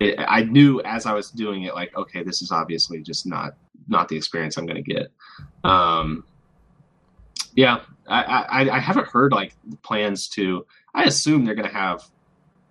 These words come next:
in malls and stuff a chance to try these things out.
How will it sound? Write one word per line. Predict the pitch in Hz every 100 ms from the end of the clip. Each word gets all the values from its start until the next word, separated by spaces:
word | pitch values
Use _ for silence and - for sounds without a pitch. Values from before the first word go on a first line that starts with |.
| _ -
in | 110
malls | 104 101 104 104
and | 92
stuff | - 92 87 - -
a | 95
chance | - 98 87
to | -
try | - 95
these | 87 85
things | 87 78
out. | 80 80 -